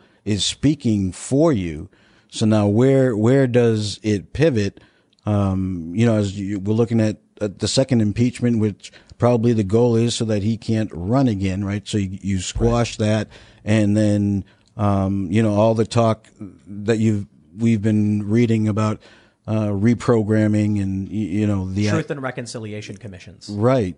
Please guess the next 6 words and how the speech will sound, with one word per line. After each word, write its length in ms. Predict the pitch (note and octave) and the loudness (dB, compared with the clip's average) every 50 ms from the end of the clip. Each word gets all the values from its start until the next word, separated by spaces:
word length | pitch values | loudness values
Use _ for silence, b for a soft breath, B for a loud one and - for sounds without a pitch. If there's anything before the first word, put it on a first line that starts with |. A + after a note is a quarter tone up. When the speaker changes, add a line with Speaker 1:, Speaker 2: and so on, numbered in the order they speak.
| _ _ | _ _
Speaker 1:
So 640 | _ - - - - B2 A#2 A2+ A2 G#2+ G#2+ G#2 | _ -8 -4 0 2 4 4 4 4 2 2 0
y-, 200 | G2 G2 D2+ C#2+ - _ - - - - - _ _ _ _ | -2 -6 -8 -12 -18 _ -20 -20 -20 -20 -20 _ _ _ _
you, 840 | G#2+ A2+ G#2 - G#2 G#2+ G#2+ A#2+ A#2+ A#2 A#2 A#2 A2+ A2 G#2+ G2+ - b b b b b b b b b b b _ _ _ _ _ _ _ _ _ _ _ _ _ _ _ _ _ _ _ | -12 -12 -12 -8 -2 0 2 4 4 4 4 4 4 2 0 -2 -4 b b b b b b b b b b b _ _ _ _ _ _ _ _ _ _ _ _ _ _ _ _ _ _ _
you 260 | - G#2+ G#2 A2+ A2+ G#2+ | -4 -2 0 0 2 0
see 500 | - - - - D#3+ E3+ E3+ E3 D#3 C#3+ | 0 -2 0 2 2 4 4 4 4 2
that 320 | A#2+ A2+ B2+ A#2 A#2 | 2 2 0 0 -2